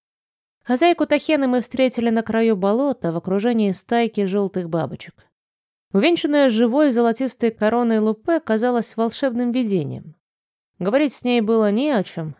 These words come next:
и незачем, но я все же спросила. «Зачем ты убиваешь?» «Слезы Элани должны цвести». Примечание. Слезы Елани.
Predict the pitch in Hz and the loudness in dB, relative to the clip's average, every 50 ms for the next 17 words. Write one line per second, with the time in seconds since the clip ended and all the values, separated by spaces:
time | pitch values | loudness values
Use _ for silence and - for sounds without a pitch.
0 | _ - 311 294 196 156 147 151 151 - - - 156 147 - _ _ _ _ 190 | _ -4 -2 0 0 -2 -2 -6 -8 -12 -14 -16 -18 -18 -18 _ _ _ _ -10
1 | 185 202 214 220 226 226 214 - 233 214 214 208 - - 214 220 - - - 131 | -8 -4 -2 -2 -2 -2 -2 -4 -6 -6 -6 -6 -6 -6 -6 -6 -4 -6 -6 -8
2 | 113 117 - _ _ _ _ _ _ _ _ _ _ _ _ _ _ 180 160 175 | -8 -10 -14 _ _ _ _ _ _ _ _ _ _ _ _ _ _ -6 -6 -6
3 | - - - 269 285 269 - 254 247 202 208 202 151 139 135 135 127 - - - | -6 -6 -8 -10 -8 -6 -4 -4 -2 0 0 -2 -2 -4 -8 -12 -14 -16 -18 -18
4 | - _ _ _ _ _ _ _ _ _ _ _ _ _ _ _ _ _ _ - | -20 _ _ _ _ _ _ _ _ _ _ _ _ _ _ _ _ _ _ -18
5 | - - 160 202 220 247 220 208 214 208 208 196 208 240 254 233 202 170 180 175 | -12 -6 -2 -2 0 0 0 0 0 0 0 0 -2 -2 -4 -4 -4 -4 -4 -4
6 | 165 196 202 196 - - 226 - - - - 240 - _ _ _ _ _ _ _ | -4 -4 -4 -4 -6 -8 -8 -8 -10 -14 -16 -18 -20 _ _ _ _ _ _ _
7 | _ _ _ - - 233 247 262 - - 202 165 151 139 139 _ _ _ _ _ | _ _ _ -12 -10 -10 -10 -10 -10 -10 -10 -10 -10 -14 -18 _ _ _ _ _
8 | _ _ _ _ _ - - - - 247 285 302 285 233 269 269 240 240 254 240 | _ _ _ _ _ -16 -14 -12 -8 -6 -6 -6 -6 -6 -8 -10 -10 -8 -10 -8
9 | 214 180 156 143 143 135 _ | -8 -8 -10 -10 -14 -18 _